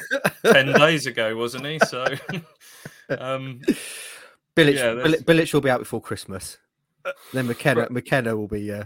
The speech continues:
Speaker 1: will link.
Speaker 2: Bright-, Brighton had gave me a little wobble when Bright-, when Brighton
Speaker 1: Yeah.
Speaker 2: became available, 'cause, but, but Watford, no chance. But
Speaker 1: <laughs>
Speaker 2: Kieran McKenna, when Kieran McKenna talks about very, very carefully picking his first
Speaker 1: Yeah.
Speaker 2: job and a project and everything, Wat-,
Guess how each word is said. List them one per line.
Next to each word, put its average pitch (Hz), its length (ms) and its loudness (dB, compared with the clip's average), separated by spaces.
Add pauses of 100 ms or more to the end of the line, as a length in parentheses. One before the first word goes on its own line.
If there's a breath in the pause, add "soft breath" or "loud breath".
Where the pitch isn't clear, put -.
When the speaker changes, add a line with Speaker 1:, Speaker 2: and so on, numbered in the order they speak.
(140)
Speaker 1:
will 120 120 -6
link. 107 160 -8
Speaker 2:
Bright-, 165 320 -2 (120)
Brighton 175 500 -2
had 151 300 -4
gave 147 260 -2
me 147 140 -6
a 143 40 -4
little 143 400 -8
wobble 110 460 -10 (100)
when 117 220 -10
Bright-, 123 320 -2
when 120 180 -6
Brighton 117 560 -4
Speaker 1:
Yeah. 127 200 0
Speaker 2:
became 107 160 -4
available, 107 600 -4
'cause, 107 420 -14
but, 113 220 -8 (280)
but 117 180 -6
Watford, 117 500 -6
no 107 220 -4
chance. 98 500 -8
But 110 160 -6
Speaker 1:
<laughs> - 0 -
Speaker 2:
Kieran 208 300 2
McKenna, 135 400 2
when 151 260 0
Kieran 160 340 -2
McKenna 143 340 -2
talks 120 260 -10
about 113 220 0
very, 113 420 -4
very 104 400 -6
carefully 107 540 -8
picking 98 400 -14
his 98 200 -16
first 165 160 -4 (160)
Speaker 1:
Yeah. 127 40 -20
Speaker 2:
job 98 340 -10
and 98 100 -12
a - 40 -18
project - 500 -10
and 98 100 -12
everything, 98 400 -14 (460)
Wat-, - 240 -6